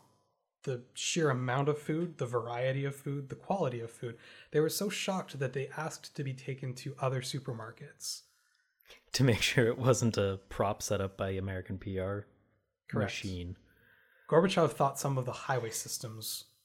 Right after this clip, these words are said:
Speaker 1: were set up specifically for his visit.
Speaker 2: Wow.
Speaker 1: Have you ever heard the term Potemkin Village?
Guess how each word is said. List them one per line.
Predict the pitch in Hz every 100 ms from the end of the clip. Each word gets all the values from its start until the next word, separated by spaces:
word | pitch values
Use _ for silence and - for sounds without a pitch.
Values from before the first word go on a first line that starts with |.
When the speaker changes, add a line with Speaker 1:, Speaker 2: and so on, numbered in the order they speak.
| _ _ _ _ _ _
Speaker 1:
were | 127 113
set | - 120
up | 110 -
specifically | - - - - - 127 127
for | - 120
his | 123 110
visit. | 110 - - _ _ _ _ _ _ _ _ _ _ _ _
Speaker 2:
Wow. | - 87 80 - _ _ _ _ _ _ _ _
Speaker 1:
Have | - 180
you |
ever | 247 254
heard | 226 214 175
the | 180
term | - 175 160
Potemkin | 160 - 147 143 135
Village? | 123 107 107